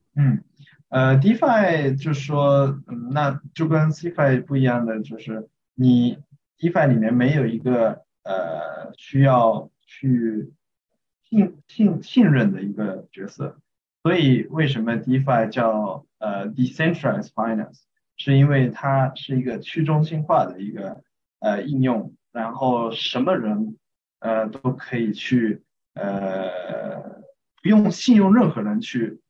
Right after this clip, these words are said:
用他们的这个应用。包括在 DeFi 上面的借贷的话，你就可以不用信用任何人，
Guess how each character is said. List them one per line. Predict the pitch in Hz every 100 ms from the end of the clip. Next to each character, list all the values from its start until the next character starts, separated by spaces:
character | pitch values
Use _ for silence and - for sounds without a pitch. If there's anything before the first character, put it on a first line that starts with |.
| _
用 | 147 123
他 | 107 117
们 | 117 110
的 | 101 104
这 | -
个 | 98 95
应 | 107
用。 | 101 - _ _ _ _ _
包 | 160 165
括 | 160 180 151 127 - - _ _
在 | 156 135
DeFi | 139 185 202 208 208
上 | 208 170
面 | 143
的 | 120
借 | 113 131
贷 | 117 123
的 | 110 113
话， | 123
你 | 107 104
就 | - 135
可 | - 131
以 | 113 104 _ _ _
不 | -
用 | 208 180
信 | - 196
用 | 175 170
任 | 190 156
何 | 117
人， | 101 98 -